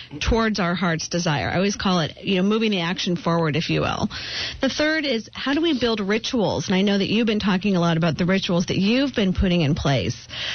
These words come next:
I like to talk about the small actions done consistently that produce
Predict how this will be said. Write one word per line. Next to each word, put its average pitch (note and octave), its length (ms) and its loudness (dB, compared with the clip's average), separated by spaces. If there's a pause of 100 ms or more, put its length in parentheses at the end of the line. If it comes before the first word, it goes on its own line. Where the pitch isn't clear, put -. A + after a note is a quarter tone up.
(140)
I A3 140 0
like A3+ 160 0
to A3+ 60 -6
talk G#3 280 0
about G3 300 2
the F#3 80 0
small A3 640 0
actions G3 580 -2
done F#3 220 0
consistently F#3+ 840 0
that - 200 -6
produce G3 520 -2